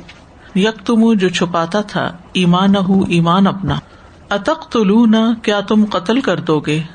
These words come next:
رجلا، ایک آدمی کو، ان کہ یقولا، وہ کہتا ہے، ربی اللہ، میرا رب اللہ ہے،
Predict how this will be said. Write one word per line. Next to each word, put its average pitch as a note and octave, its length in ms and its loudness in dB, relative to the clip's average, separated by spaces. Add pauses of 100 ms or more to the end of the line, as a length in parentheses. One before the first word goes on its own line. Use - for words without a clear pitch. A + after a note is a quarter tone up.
(120)
رجلا، F#3+ 420 2 (260)
ایک E3+ 220 -2
آدمی D#3+ 380 0
کو، D3+ 200 -6 (440)
ان G3+ 340 0
کہ G#3 160 0 (180)
یقولا، F3+ 580 2 (100)
وہ F3 180 0
کہتا F3 380 -2
ہے، E3+ 140 -4 (840)
ربی F3 380 2
اللہ، D3+ 480 0 (120)
میرا F3+ 260 2
رب D#3 280 -4
اللہ D3+ 420 0
ہے، E3 120 -6